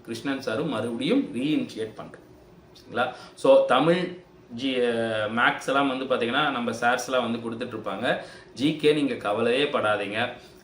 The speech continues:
ஐயனமாக இருக்கட்டும், இந்திய பொருளாதாரமாக இருக்கட்டும், சரிங்களா? அப்புறம் வந்து பாத்தீங்கன்னா இந்த ஹிஸ்டரியா இருக்கட்டும், so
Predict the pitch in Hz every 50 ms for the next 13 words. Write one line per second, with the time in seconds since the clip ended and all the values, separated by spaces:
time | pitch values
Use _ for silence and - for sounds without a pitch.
0 | - 92 110 120 135 139 139 135 127 120 117 113 110 - 95 98 123 123 123 117
1 | 113 120 131 147 143 143 120 117 113 120 123 127 127 120 113 113 110 107 110 107
2 | 104 98 95 104 101 - 117 120 123 117 - - - - - - 101 110 123 120
3 | - - 117 120 117 117 120 135 - - 107 110 110 127 135 127 120 113 107 101
4 | 98 95 90 90 87 85 85 - - - - - - - 135 131 - - - 170
5 | 160 143 127 117 104 - - - 113 117 113 - - - - - - 127